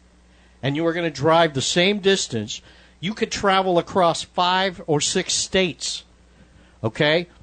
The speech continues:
You're telling me that you can't have, um, that's just nonsense, that,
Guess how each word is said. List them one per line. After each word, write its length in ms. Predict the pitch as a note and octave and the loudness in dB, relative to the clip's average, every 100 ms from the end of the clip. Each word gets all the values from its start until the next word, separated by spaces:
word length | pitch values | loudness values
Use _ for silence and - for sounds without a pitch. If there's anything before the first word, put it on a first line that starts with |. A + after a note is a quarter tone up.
| _ | _
You're 120 | C#3+ - | 0 2
telling 340 | A3 A3 G#3+ | 4 6 6
me 180 | G#3 G#3 | 4 4
that 180 | D#3 C#3 | 2 0
you 100 | D3+ | -4
can't 340 | - F#3 F3+ | 0 0 2
have, 300 | F3+ F3 E3 - | 2 2 2 -2
um, 120 | D#3 | -2
that's 240 | F3+ - | -2 -2
just 280 | - F3+ - | -6 -10 -12
nonsense, 960 | E3 D#3+ F3+ G3+ F#3+ - A#2 F#2+ - - | -8 -4 -2 -2 -4 -6 -6 -8 -10 -4
that, 240 | A#2+ A2+ | -4 -4